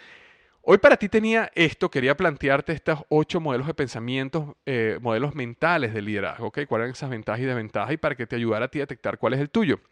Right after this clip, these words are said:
Yo quería, eh, que ambos nos comprometiéramos de ahora en adelante, eh, a, a, a este, em,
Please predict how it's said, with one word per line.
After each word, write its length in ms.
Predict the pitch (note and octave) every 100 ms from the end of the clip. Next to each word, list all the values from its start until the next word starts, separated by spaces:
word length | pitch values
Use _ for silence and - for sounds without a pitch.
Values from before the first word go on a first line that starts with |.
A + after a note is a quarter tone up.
| - - - - - -
Yo 120 | E3+
quería, 440 | D#4+ C#4 E3+ A2 - _ _ _ -
eh, 280 | D3 C3 - _ _ _ _ _ _ _
que 160 | - - -
ambos 340 | G3+ A3+ F3
nos 160 | C#3+ C#3
comprometiéramos 720 | B2+ B2+ B2 A#2 F#3 C3+ B2
de 60 |
ahora 100 | D#3
en 60 | G#3+
adelante, 560 | E3+ E3 E3 B2+ G2+ - - - - -
eh, 320 | - C3+ - -
a, 200 | B2+ -
a, 300 | C3+ C3+ C#3
a 80 | C#3
este, 520 | D#3 C#3 - G3+ F3+ - _ _
em, 240 | C#3 B2